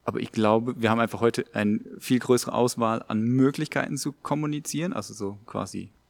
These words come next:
Kommunikationskanäle, die als solche ersichtlich sind. Und das macht's halt schwieriger, dann das richtige Medium vielleicht auszuwählen. Und ja, äh, was ich verstehe, was ich aus persönlicher Erfahrung auch sehr gut verstehe, ist,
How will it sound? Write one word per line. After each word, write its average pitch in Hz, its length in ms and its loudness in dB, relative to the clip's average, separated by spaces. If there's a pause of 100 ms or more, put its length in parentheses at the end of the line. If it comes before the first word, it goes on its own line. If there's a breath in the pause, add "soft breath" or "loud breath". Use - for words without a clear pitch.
Kommunikationskanäle, 120 1040 -2
die 117 140 -2
als 107 120 -2
solche 110 180 -2
ersichtlich 110 380 -8
sind. 151 240 -6 (760 loud breath)
Und 104 120 -8 (100)
das - 140 -8
macht's 107 260 -2
halt 95 120 -4
schwieriger, 110 380 -4
dann 101 300 -6 (600)
das 107 240 -6
richtige 113 400 -2
Medium 107 380 0
vielleicht 98 200 -6
auszuwählen. 98 580 -8 (560 loud breath)
Und 104 140 -4 (100)
ja, 101 260 0 (100)
äh, - 140 -14 (480)
was 117 440 0
ich 156 100 -4
verstehe, 147 400 0
was 101 120 2
ich - 120 -10
aus - 140 -6
persönlicher 120 420 -2
Erfahrung 127 320 -2
auch 120 40 0
sehr 120 160 2
gut 120 120 0
verstehe, 117 300 -4
ist, - 160 -8